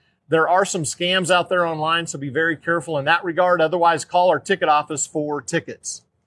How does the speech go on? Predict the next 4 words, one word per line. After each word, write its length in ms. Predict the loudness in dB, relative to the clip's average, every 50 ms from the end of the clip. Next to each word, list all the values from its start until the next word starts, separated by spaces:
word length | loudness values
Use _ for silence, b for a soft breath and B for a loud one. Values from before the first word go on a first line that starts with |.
| _ _ _ _ _ _ _
There's 160 | 0 0 2
also 480 | 2 4 4 4 4 2 2 2 2 2
some 480 | 2 2 2 4 4 2 2 -2 -8 -12 _ _ _ _ _ _
security, 1200 | _ _ -20 _ -14 -12 -6 -6 -6 -6 -4 -6 -4 -2 0 0 0 -2 -2 -4 -4 -4 -6 -8